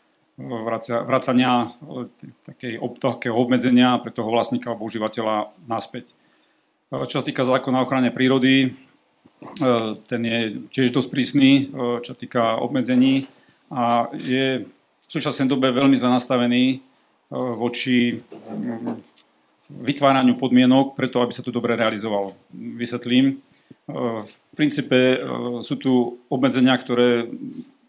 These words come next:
toho vlastníka obmedzia a újma alebo náhrada za tie obmedzenia, e,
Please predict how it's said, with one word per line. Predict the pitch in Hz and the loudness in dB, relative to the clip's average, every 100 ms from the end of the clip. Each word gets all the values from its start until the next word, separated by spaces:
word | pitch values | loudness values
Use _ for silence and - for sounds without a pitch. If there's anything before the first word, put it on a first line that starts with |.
| _ | _
toho | 135 120 | -2 2
vlastníka | 127 123 131 120 | 2 2 -2 -2
obmedzia | 110 113 113 131 147 165 - _ _ _ _ _ | -2 -2 0 2 2 0 -10 _ _ _ _ _
a | 127 117 110 - _ _ _ - | 0 2 0 -4 _ _ _ 0
újma | 147 139 143 135 127 | 4 6 6 4 0
alebo | 110 | -4
náhrada | 110 123 123 127 131 131 | 0 2 4 4 4 2
za | 123 120 | 0 -4
tie | |
obmedzenia, | 120 123 120 120 120 | 0 2 4 4 4
e, | 120 | 2